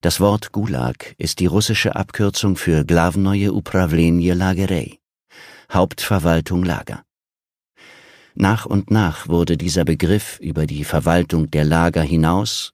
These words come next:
für das ganze Zwangsarbeitssystem in der Sowjetunion in all seinen Formen und Varianten verwendet.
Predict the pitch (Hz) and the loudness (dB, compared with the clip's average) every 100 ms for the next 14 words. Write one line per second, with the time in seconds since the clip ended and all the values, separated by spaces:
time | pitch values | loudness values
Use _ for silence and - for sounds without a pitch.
0 | - 110 92 - 101 117 120 - 110 113 | -4 0 2 2 -2 -2 -4 -2 -2 -2
1 | - 90 95 90 98 90 - 90 95 95 | -4 -2 -2 -2 -2 -4 -2 0 0 0
2 | 92 101 - 113 67 69 76 69 - - | 0 -2 -4 -6 -4 0 0 0 -6 -16
3 | - - 82 - 95 98 98 98 95 92 | -8 0 0 0 0 0 2 2 0 0
4 | 98 92 90 87 - 92 98 95 - 58 | 2 2 2 0 -2 -2 0 -2 -2 -8
5 | - - 55 - - | -10 -10 -12 -12 -18